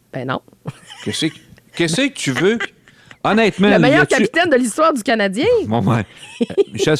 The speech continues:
Speaker 2: Michel Terrien, vas-tu regarder le match ? Euh, euh, je voulais <laughs> C'est pas fin. Mais, euh,
Speaker 1: <laughs>
Speaker 2: y a-tu quelqu'un
Speaker 1: Oui.
Speaker 2: qui nous écoute actuellement, là ?
Speaker 1: Ouais,
Speaker 2: Puis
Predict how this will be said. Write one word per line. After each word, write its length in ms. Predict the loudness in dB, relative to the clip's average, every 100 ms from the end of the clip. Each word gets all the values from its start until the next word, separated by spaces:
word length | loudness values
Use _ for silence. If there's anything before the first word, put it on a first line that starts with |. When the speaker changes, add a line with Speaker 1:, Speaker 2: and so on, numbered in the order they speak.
| -2 -8
Speaker 2:
Michel 280 | -4 -2
Terrien, 320 | 0 -2 -2 -2
vas-tu 200 | -2 -4
regarder 280 | -4 -6
le 60 | -6
match ? 200 | -8 -10 -12 -20 -18 -8 -2
Euh, 480 | 0 2 4 4 2 -4 _ -6
euh, 120 | -4 -4
je 140 | -6 -12 -6
voulais 220 | -2 -2 -2 -8 -14 -14
<laughs> 380 | -14 -14 -14 -10
C'est 80 | -8
pas 80 |
fin. 160 | -6 -6 -8 -14 -12 -8 -4
Mais, 340 | 0 0 0 -2
euh, 320 | 0 2 0 -4 -14
Speaker 1:
<laughs> 140 | _
Speaker 2:
y 240 | -12 -2 -2
a-tu 260 | -2 -6 -4
quelqu'un 800 | -2 -2 0 0 2 2 2 -2 -8 _ -16
Speaker 1:
Oui. 320 | -10 -10 -10 -12
Speaker 2:
qui 140 | -2 2
nous 220 | 2 2
écoute 340 | 2 2 0
actuellement, 540 | -2 0 2 2 2 0
là ? 20 |
Speaker 1:
Ouais, 80 |
Speaker 2:
Puis 80 | -2